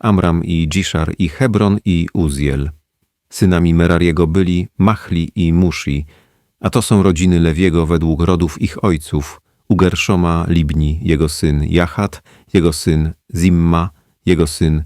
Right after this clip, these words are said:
Joach, jego syn Iddo, jego syn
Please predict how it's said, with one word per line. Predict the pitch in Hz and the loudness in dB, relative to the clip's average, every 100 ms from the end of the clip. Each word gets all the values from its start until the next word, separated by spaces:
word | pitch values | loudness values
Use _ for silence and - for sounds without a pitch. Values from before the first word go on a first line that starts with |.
| - - | -8 0
Joach, | 87 90 87 85 - _ _ _ - | 2 2 0 -4 -12 _ _ _ 0
jego | 90 87 | 2 2
syn | - 95 87 85 _ _ - | 0 0 0 -2 _ _ 0
Iddo, | 104 87 87 87 107 _ - | 0 0 0 0 -4 _ 0
jego | 82 78 | 0 0
syn | - 85 80 | -2 0 0